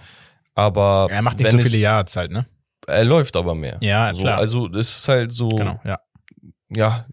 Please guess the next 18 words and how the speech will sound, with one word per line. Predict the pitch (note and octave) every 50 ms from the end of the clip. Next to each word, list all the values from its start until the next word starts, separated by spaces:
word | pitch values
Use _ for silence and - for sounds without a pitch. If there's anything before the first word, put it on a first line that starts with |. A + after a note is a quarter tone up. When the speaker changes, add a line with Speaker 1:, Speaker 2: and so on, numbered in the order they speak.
| -
Speaker 1:
auch | - - A2+ A#2 A#2
ein | A#2 A2
bisschen | G#2 A2+ A2 A2+
Speaker 2:
Da | G#2+
kommen | G#2 C3+ B2+ B2
wir | A#2
auch | A2 A2
noch | A2
zu | G#2
Speaker 1:
Geschmackssache. | G2 - A2 F#2+ F#2
Speaker 2:
drauf | F#2 F2+
zum | - - G2+
Thema | - G2 F#2+ F#2 F#2
Laufen. | F#2 F#2 - - - - _ _ - _
Speaker 1:
Oh, | - G#2 G#2 G2+ - _ _ _ _ -
okay. | - - - - G#2+ G2+ G#2+ A2+ - _ -
Speaker 2:
<laughs> | B2 A#2+ B2+ - C#3 A#2 - - - - -
Speaker 1:
Ähm, | A2 A2 A2 G#2+ G#2+ G#2+ G#2+ G#2 G2+ G2 -